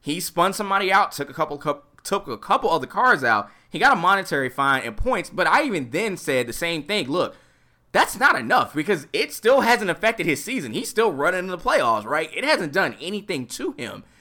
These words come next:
So I think, like, you know, even to the Truck Series, Carson Hocevar at Lucas Oil Raceway.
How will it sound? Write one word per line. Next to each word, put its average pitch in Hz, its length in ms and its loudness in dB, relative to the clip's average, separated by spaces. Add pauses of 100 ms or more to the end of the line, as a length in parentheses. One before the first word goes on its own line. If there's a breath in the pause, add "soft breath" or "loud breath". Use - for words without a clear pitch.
(240 soft breath)
So - 180 -2
I 196 100 4
think, 311 320 -8
like, 160 300 4
you 185 80 -2
know, 185 160 2
even 208 560 -4
to 143 200 2
the 147 160 -2
Truck 240 280 2
Series, 113 360 -4
Carson 214 380 2
Hocevar 131 720 0 (360 soft breath)
at 143 80 0
Lucas 170 360 2
Oil 151 180 4
Raceway. 123 480 0